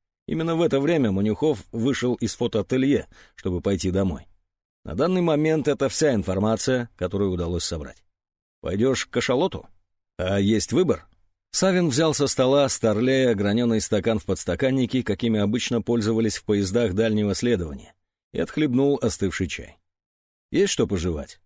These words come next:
От этих побегушек аппетит разыгрался зверский". Якубенко пошарил в столе, достал красно-желтую пачку печенья "Юбилейное",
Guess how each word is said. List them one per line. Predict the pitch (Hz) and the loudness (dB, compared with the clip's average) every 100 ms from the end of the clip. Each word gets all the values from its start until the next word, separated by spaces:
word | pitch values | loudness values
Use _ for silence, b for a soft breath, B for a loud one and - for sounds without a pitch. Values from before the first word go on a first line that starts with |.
| _ _ _ - | _ _ _ -10
От | - | -6
этих | - - - | -4 -4 -2
побегушек | 147 131 139 143 156 139 - - | 0 2 2 2 2 -2 -2 -4
аппетит | 135 131 - - | -2 -2 -4 -4
разыгрался | 107 98 101 120 110 98 | -2 0 0 0 0 -2
зверский". | 87 123 - - - _ _ _ _ _ _ _ _ | 0 0 0 -6 -18 _ _ _ _ _ _ _ _
Якубенко | - 120 151 190 175 | -6 -2 0 0 0
пошарил | 160 - 147 120 | 0 2 2 2
в | - | 0
столе, | - 110 127 | 0 2 2
достал | 110 98 120 113 | 0 0 0 0
красно-желтую | 107 110 107 90 117 107 110 95 | 0 -2 -2 0 -2 0 -4 -2
пачку | 104 - - | -2 -2 -6
печенья | 98 - 107 98 | -6 -2 0 0
"Юбилейное", | 92 92 85 90 151 135 135 127 | -2 -4 -4 -2 0 0 0 -2